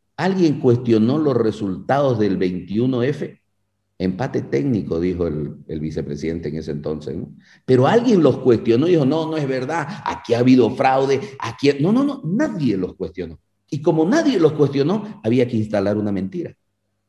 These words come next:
el día de la mentira. Ahora, como los resultados de las elecciones subnacionales son incuestionables, hay que volver a instalar una mentira. O sea, el patrón del mas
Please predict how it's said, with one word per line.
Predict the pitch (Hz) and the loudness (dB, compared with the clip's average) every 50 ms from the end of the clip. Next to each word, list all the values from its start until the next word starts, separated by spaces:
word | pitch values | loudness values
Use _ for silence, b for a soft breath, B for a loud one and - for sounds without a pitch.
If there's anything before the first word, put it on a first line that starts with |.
| _ _ _ _ _ _ | _ _ _ _ _ _
el | - 85 80 | -12 -10 -8
día | 143 151 147 | -8 -8 -10
de | 147 | -10
la | 147 147 | -10 -10
mentira. | 78 - 160 - 147 143 - - - - - - - _ _ B B B B B B - | -10 -10 -10 -10 -10 -10 -10 -10 -12 -14 -14 -18 -20 _ _ B B B B B B -8
Ahora, | - 113 175 208 180 139 123 123 - - - - - - - _ _ | -2 2 4 6 6 6 4 2 0 -4 -8 -10 -14 -18 -20 _ _
como | - 127 120 117 117 | 0 2 4 4 4
los | 117 117 110 | 4 4 4
resultados | 113 117 110 110 120 110 107 - 202 226 220 202 | 4 4 2 2 0 0 0 0 0 2 2 2
de | 160 139 | 2 0
las | 127 127 123 | 0 0 0
elecciones | 117 113 107 107 107 - 151 175 165 131 98 78 - - | 0 0 -2 -4 -4 -4 -4 -2 -2 -4 -4 -6 -10 -10
subnacionales | - - 98 90 98 92 90 95 95 101 127 143 135 117 101 - | -8 -6 -4 -2 -2 -2 -2 -2 -2 0 0 0 -2 -4 -2 2
son | 151 160 160 156 160 - - - | 2 4 4 2 0 -6 -8 -8
incuestionables, | 302 330 320 277 208 - - 151 127 117 - 110 98 95 98 101 104 135 143 - - - | -6 -4 -4 -4 -6 0 2 2 2 4 2 0 0 0 0 0 0 -2 -2 -6 -10 -8
hay | - 180 190 | -6 -6 -4
que | - 185 170 | -2 0 0
volver | 135 131 131 165 214 220 196 | 0 0 2 2 2 2 2
a | |
instalar | 139 78 - - 98 101 123 139 131 | 0 0 -2 -4 -4 -4 -4 -4 -2
una | 143 135 127 | -2 -2 -2
mentira. | 120 113 110 107 - 185 165 - - _ _ _ _ _ _ _ _ _ _ _ _ | -2 -2 -4 -4 -6 -6 -6 -6 -8 _ _ _ _ _ _ _ _ _ _ _ _
O | - - | -18 -8
sea, | - 151 131 110 - - - - - - _ _ _ | -6 -4 -4 -4 -8 -12 -16 -20 -20 -20 _ _ _
el | 131 135 131 117 - | 4 4 4 4 2
patrón | - 120 107 95 - 190 214 254 254 214 165 123 | 0 -2 -2 0 2 4 6 6 8 6 6 6
del | 107 104 98 98 | 4 4 4 4
mas | 104 123 180 226 226 - - - - - _ | 4 2 2 2 -2 -6 -10 -12 -16 -20 _